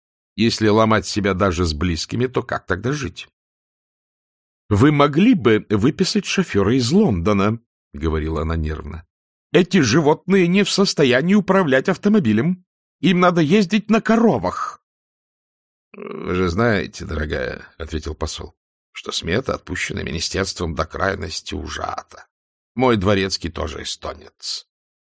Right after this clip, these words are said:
А я очень хотел бы видеть на его месте нашего ливерпульского Ховарда». «Вы можете нанять британского шофёра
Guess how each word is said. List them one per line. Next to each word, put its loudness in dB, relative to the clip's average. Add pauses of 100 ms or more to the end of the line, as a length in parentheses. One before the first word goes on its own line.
(320)
А 2
я 2
очень 0
хотел -2
бы -2
видеть -2
на -4
его -2
месте -6
нашего -4
ливерпульского 0
Ховарда». -4 (960)
«Вы 4
можете 4
нанять 0
британского 0
шофёра 2